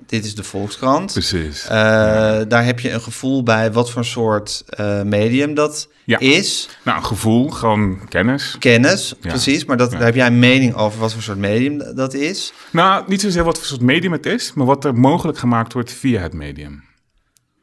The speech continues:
Speaker 2: Ja.
Speaker 1: En dat, eh, dat zijn dingen waar jij niet achter staat, bijvoorbeeld, die mogelijk gemaakt worden via het medium.
Speaker 2: Dat soort dingen waarbij ik een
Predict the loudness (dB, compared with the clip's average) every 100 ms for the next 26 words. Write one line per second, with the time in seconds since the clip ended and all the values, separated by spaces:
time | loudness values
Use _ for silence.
0 | _ _ _ _ -12 -12 -14 _ _ _
1 | _ _ _ _ _ _ 0 2 4 2
2 | 2 -8 -8 0 2 2 2 0 0 2
3 | 4 4 4 6 6 2 -2 -2 -2 -6
4 | -6 -6 -4 -8 -4 -4 -4 -10 -10 -8
5 | -6 -2 -2 -4 -8 -8 -6 -6 -8 -8
6 | -8 -8 -8 -8 -8 -8 -8 -8 -8 -6
7 | -2 0 0 2 2 2 -4